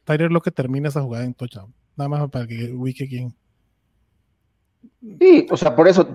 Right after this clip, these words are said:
Speaker 2: el, el, el, los, tiene dos, dos receptores bastante
Speaker 1: Mm,
Speaker 2: competentes
Speaker 1: sí, sí.
Speaker 2: por delante,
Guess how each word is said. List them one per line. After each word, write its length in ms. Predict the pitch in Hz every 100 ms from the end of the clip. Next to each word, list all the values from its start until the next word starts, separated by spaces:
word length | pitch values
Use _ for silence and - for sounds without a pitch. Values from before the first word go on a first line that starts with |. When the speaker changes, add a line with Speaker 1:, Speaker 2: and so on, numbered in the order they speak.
| -
Speaker 2:
el, 440 | 180 170 160 147 -
el, 160 | 170 -
el, 420 | 151 147 143 147 156 143
los, 200 | 135 151 - _ _ _ 170
tiene 120 | 175
dos, 420 | 156 160 160 - -
dos 180 | 143 151
receptores 580 | 147 - 147 151 - _ _ _ -
bastante 960 | 113 110 110 120 113 131 123 104 90 - _ _ _ -
Speaker 1:
Mm, 180 | 139 123
Speaker 2:
competentes 600 | 135 120 131 139 131 151
Speaker 1:
sí, 40 | 123
sí. 60 |
Speaker 2:
por 160 | 127 117
delante, 800 | 117 117 117 131 117 104 95